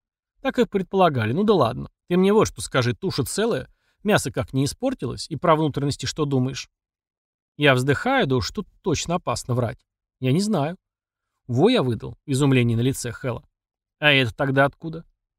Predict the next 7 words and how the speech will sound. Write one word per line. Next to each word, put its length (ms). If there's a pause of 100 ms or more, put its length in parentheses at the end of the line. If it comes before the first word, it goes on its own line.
Кивок 280
на 100
пушистик 520
кончика 400
хвоста 460
алой 180
твари. 440